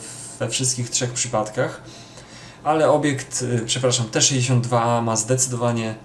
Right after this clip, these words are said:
e, najlepszy pancerz. E, dlaczego? No niestety tego nie zauważymy w tej chwili, ale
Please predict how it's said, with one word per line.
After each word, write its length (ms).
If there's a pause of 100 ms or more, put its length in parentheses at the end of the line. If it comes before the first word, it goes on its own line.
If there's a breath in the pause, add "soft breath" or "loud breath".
e, 260
najlepszy 460
pancerz. 560 (760 loud breath)
E, 440
dlaczego? 540
No 160
niestety 340
tego 140 (100)
nie 100
zauważymy 480
w 80
tej 120
chwili, 280 (560 loud breath)
ale 600